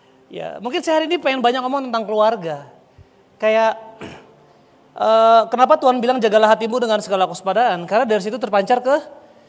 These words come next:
kehidupan. If you want to be a public display, pertanyaannya, hatimu seperti apa? Karena kalau isinya ini rusak atau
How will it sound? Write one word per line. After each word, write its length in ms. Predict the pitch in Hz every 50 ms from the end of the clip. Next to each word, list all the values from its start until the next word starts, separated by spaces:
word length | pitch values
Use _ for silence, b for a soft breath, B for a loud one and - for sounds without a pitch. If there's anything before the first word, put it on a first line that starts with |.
| b b b b _ _ _ _ _ _ _ -
kehidupan. 800 | 247 233 254 262 294 330 311 - 233 208 180 165 - - - -
If 160 | 220 214 185 208
you 160 | 302 349 320 277
want 240 | 254 247 247 226 - 240
to 80 | 233 185
be 160 | 190 214 202
a 80 | 185
public 400 | 180 185 208 196 185 190 185 160
display, 640 | 175 175 160 - - 190 175 180 202 240 277 294 302 247 - _
pertanyaannya, 1120 | - 196 - - 196 196 196 190 180 175 175 180 185 190 202 233 254 294 320 339 - - 165
hatimu 320 | 196 220 - 247 240 302
seperti 320 | 311 - 214 233 208 233 240
apa? 400 | 269 294 294 - 160 151 151 - - _ b b b b b b b b b b b b b _ _ _ _ _ _ _
Karena 400 | - 220 226 254 277 285 277 - - - - - _ _ _ _ _ _ _ _ _
kalau 720 | - 233 240 240 240 254 254 247 247 247 - - - - - - _ _ _ _ _ _ _ _ _ _ _ _ _ _ _ _ _ _ _ _ _ _ _ _ _ _ -
isinya 720 | 233 226 - - 262 254 247 254 247 247 240 247 240 247 247 240 240 240
ini 640 | 233 233 226 226 220 214 214 214 214 208 202 190 - b b b b b b b b b b b _
rusak 640 | - 185 190 185 165 - - 196 190 226 233 - -
atau 240 | 190 190 - 202